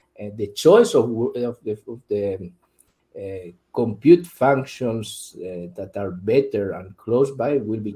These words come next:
changing. So there are, uh, many of, uh, of the research, uh, trends go into, uh, mobile and into, uh,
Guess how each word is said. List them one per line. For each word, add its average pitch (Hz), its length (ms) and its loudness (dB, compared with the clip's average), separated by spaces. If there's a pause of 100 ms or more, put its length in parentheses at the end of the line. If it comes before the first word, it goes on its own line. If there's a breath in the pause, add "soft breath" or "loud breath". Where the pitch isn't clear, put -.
changing. 95 360 -6
So 101 240 -8
there 113 200 -2
are, 139 320 0 (120)
uh, 117 220 -6
many 143 400 0
of, 123 180 -4 (120)
uh, 120 280 -4 (140)
of 107 200 -14
the 110 140 -2
research, 131 640 -6 (160)
uh, 113 200 -4 (1040)
trends 147 440 0
go 135 320 6
into, 101 1200 -6 (460)
uh, 110 100 -8
mobile 107 320 -6
and 120 600 -2
into, 101 800 -8 (720 soft breath)
uh, 120 380 -10